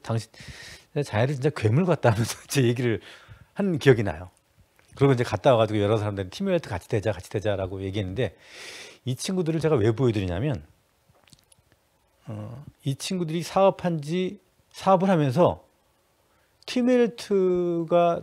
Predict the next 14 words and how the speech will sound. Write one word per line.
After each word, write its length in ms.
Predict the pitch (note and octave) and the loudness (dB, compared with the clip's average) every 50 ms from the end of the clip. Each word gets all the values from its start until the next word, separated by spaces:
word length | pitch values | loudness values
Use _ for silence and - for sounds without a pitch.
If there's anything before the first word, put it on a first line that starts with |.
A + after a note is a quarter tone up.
| - - | -10 -6
된다고 400 | - C3+ C3+ C#3+ D3+ C#3+ D3 D3 | -2 0 0 2 4 4 4 2
스폰서인 540 | C#3+ - - - G#3 G3+ F3 D#3 D#3+ D#3 C#3+ | 0 -2 -4 -2 -2 0 2 2 2 0 0
정경 340 | - G#2+ A2 A#2+ C3 D3 D3 | 0 0 0 2 2 2 2
사장님이 340 | B2 B2 B2+ A#2 A#2+ B2 G#2+ | 2 2 2 2 2 0 0
얘기한 280 | F2+ G2 B2 C3+ C3 B2 | 2 2 2 2 2 -2
거예요. 220 | F2+ D#2+ E2+ E2+ - - _ _ - _ _ _ _ _ _ _ _ _ _ _ _ _ _ _ _ | -4 -8 -10 -12 -16 -20 _ _ -20 _ _ _ _ _ _ _ _ _ _ _ _ _ _ _ _
"너 200 | _ - B2+ C3+ | _ -2 0 0
이제 160 | C3+ B2+ A#2+ | 0 0 -2
팀웰트를 560 | A#2+ - - A3 A3+ G#3+ F#3+ - - B2+ B2+ A#2+ | -6 -6 -2 0 2 2 0 0 -2 -4 -4 -2
하라고, 200 | C3 - B2 G2+ | -2 -2 -4 -4
목표를 340 | F2+ F2+ - - - B2 A#2 | -8 -10 -10 -6 -4 -4 -2
하라고 160 | A2 A2+ G2+ - | -2 -4 -6 -8
하라고." 200 | C#3+ E3 D#3 C3+ | -8 -8 -8 -10
했더니 420 | C3+ _ - D#3+ F3+ D#3+ - - | -12 _ -4 -2 -2 -2 -2 -4